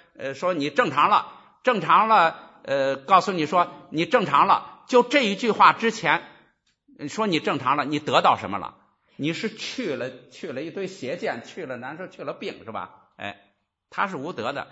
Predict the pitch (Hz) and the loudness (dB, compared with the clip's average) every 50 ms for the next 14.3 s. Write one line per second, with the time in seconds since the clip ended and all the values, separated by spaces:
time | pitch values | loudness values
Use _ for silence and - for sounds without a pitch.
0 | - _ _ _ _ _ - - 175 208 240 226 180 - - - 156 180 185 214 | -20 _ _ _ _ _ -8 -4 0 2 2 2 2 0 -4 -6 -6 -6 -4 -4
1 | 185 143 160 131 131 123 - 202 196 190 180 156 127 110 113 117 139 147 131 117 | -4 0 0 0 0 0 -4 -6 -4 -4 -4 -6 -6 -4 -4 -4 0 0 0 0
2 | 95 101 92 98 98 90 90 85 82 69 - _ _ - 110 107 104 - - 170 | -2 -4 -10 -10 -14 -14 -12 -12 -12 -14 -14 _ _ -12 -12 -10 -8 -6 -4 -4
3 | 135 113 117 110 110 - 175 170 160 - - 104 90 92 - 147 135 117 110 104 | -4 -4 -4 -6 -6 -4 -6 -6 -6 -8 -12 -14 -14 -12 -8 -8 -8 -6 -6 -8
4 | 107 127 139 135 135 127 - - - 78 85 73 71 - - 135 120 117 117 - | -10 -10 -8 -8 -8 -8 -8 -10 -20 -18 -16 -18 -14 -10 -8 -8 -6 -8 -8 -8
5 | 147 135 127 117 107 107 123 127 104 - - 113 110 98 90 - 147 135 120 113 | -10 -10 -10 -8 -8 -8 -8 -10 -10 -12 -12 -14 -14 -14 -12 -8 -8 -6 -6 -6
6 | 110 - 139 147 156 - 165 123 90 76 - - _ _ _ _ _ _ - 107 | -8 -6 -8 -8 -6 -4 -4 -4 -4 -6 -12 -18 _ _ _ _ _ _ -10 -6
7 | 113 123 123 - - 143 170 208 208 - 123 117 98 - 165 143 131 113 - - | -6 -6 -6 -6 -6 -6 -6 -6 -6 -6 -6 -6 -6 -4 -4 -4 -4 -6 -6 -10
8 | - - - 117 131 165 208 160 131 - - - 240 170 127 104 90 90 82 80 | -18 -16 -8 -4 -2 0 0 0 -2 -2 0 0 2 2 2 0 -4 -8 -10 -12
9 | - - _ _ _ _ - 165 185 175 170 160 151 147 147 - - - 196 147 | -14 -18 _ _ _ _ -8 -6 -4 -4 -2 -2 -2 -4 -4 -6 -10 -8 -6 -4
10 | 147 165 160 - - 156 170 190 139 120 - 160 147 127 123 143 147 135 110 101 | -2 -2 -4 -2 -2 -2 0 0 0 -2 -4 -6 -8 -8 -6 -6 -8 -6 -6 -6
11 | 98 131 139 139 - - - _ _ _ _ _ _ _ _ _ _ _ _ - | -6 -6 -6 -8 -10 -16 -20 _ _ _ _ _ _ _ _ _ _ _ _ -6
12 | 175 131 - 135 135 123 123 147 156 104 87 73 76 78 85 - _ _ _ _ | -6 -4 -4 -6 -4 -2 -2 -2 -2 -4 -8 -12 -12 -12 -14 -16 _ _ _ _
13 | _ _ _ - 101 107 - - 117 143 - 151 160 170 - 196 160 113 101 90 | _ _ _ -10 -10 -10 -8 -4 -2 0 0 2 0 0 -2 -4 -6 -6 -6 -6
14 | 82 76 71 69 - | -8 -8 -12 -14 -16